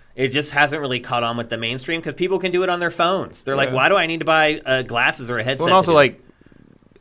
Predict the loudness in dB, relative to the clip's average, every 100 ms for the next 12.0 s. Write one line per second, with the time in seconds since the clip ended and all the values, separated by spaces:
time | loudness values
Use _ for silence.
0 | -10 -8 -8 0 4 4 4 -2 -2 -4
1 | -8 -4 -4 -4 -8 -10 -10 -14 -16 -12
2 | -12 -10 -8 -8 -8 -8 -10 -8 -8 -8
3 | -8 -10 -10 -10 -12 -10 -10 -10 -10 -12
4 | -12 -12 -10 -10 -10 -10 -8 -6 -6 -10
5 | -10 -8 -10 -8 -8 -8 -8 -10 -8 -8
6 | -6 -8 -10 -12 -6 -2 -2 -4 -8 -10
7 | -12 -10 -8 -8 -8 -8 -8 -8 -8 -8
8 | -8 -12 -8 -8 -6 -4 -4 -4 -4 -2
9 | 2 4 4 4 4 4 4 0 -4 0
10 | 2 4 6 6 8 8 8 6 6 6
11 | 6 2 0 0 0 4 4 6 2